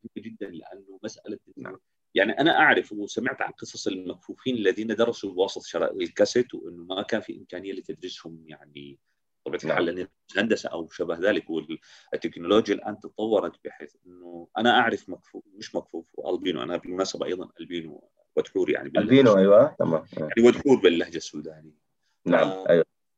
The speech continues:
Speaker 1: أعرف ودحور، يعني هو نظره أحسن مني بصراحة، لكن من ناحية ثانية هو بارع جدًا في الآي تي وقاعد يشتغل على هذه الأشياء بشكل ممتاز حاليًا
Speaker 2: نعم.
Speaker 1: في إحدى الجهات هنا في القطاع الخاص. آه، فأنا أعتقد إنه النقطة اللي أنت ذكرتها في مسألة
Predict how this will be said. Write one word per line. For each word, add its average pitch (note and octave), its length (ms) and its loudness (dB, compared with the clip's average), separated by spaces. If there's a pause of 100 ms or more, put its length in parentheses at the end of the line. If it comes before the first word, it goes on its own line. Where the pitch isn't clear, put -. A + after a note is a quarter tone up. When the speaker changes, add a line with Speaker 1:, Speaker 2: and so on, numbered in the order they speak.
(140)
Speaker 1:
أعرف F#3 440 2
ودحور، E2 580 -4 (260)
يعني E2 200 -12
هو F2 200 0 (200)
نظره F2+ 300 4
أحسن F2 220 -8
مني E2+ 120 -14
بصراحة، - 560 -8 (280)
لكن F2+ 440 0
من D2+ 100 -8
ناحية D#2+ 240 -4
ثانية A#2 420 -2
هو G2 400 2 (280)
بارع F2 240 4
جدًا F2 300 -2
في - 100 -12
الآي F2+ 240 -4
تي F#2 420 -8
وقاعد D#2+ 400 -6
يشتغل F2 340 0
على E2+ 160 -4
هذه E2+ 180 -6
الأشياء - 340 -4
بشكل D#2+ 280 -8
ممتاز D#2+ 580 -6 (340)
حاليًا E2 440 0
Speaker 2:
نعم. D#2 140 4
Speaker 1:
في B1+ 220 -8 (360)
إحدى E2 180 4
الجهات D#2+ 500 -2
هنا E2 120 0
في - 80 -8
القطاع - 360 -6
الخاص. - 380 -4 (640)
آه، G#2 540 8
فأنا A#2 380 0
أعتقد C#3 300 2
إنه B2 120 8
النقطة C#3 220 0
اللي C3 80 6
أنت B2+ 100 -2
ذكرتها A2 400 -2
في F2+ 160 -16
مسألة - 400 -2